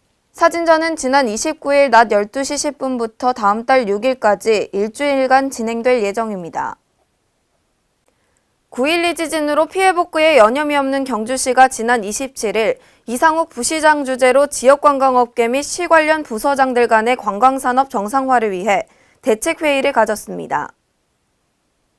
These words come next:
이날 회의에는 경북관광공사와 경북관광협회, 숙박협회, 민박협회 대표 등 삼십여 명이 참석했습니다.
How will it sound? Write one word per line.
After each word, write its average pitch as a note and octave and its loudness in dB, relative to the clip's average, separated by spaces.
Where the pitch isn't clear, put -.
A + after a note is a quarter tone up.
이날 C#4+ 2
회의에는 E4+ -2
경북관광공사와 C4 2
경북관광협회, A#3+ -2
숙박협회, D4 0
민박협회 C#4 0
대표 A3 -4
등 A3+ 0
삼십여 D#4 -2
명이 C4 -2
참석했습니다. F#3+ -4